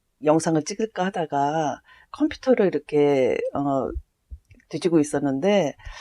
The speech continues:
예전에, 몇 년 전에 썼던 제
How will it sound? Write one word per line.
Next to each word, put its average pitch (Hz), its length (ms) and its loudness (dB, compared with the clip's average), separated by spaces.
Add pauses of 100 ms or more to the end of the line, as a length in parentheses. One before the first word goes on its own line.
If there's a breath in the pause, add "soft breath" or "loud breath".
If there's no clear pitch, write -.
(320 loud breath)
예전에, 156 480 4
몇 139 160 4
년 175 160 4
전에 156 220 2
썼던 143 840 0
제 135 400 2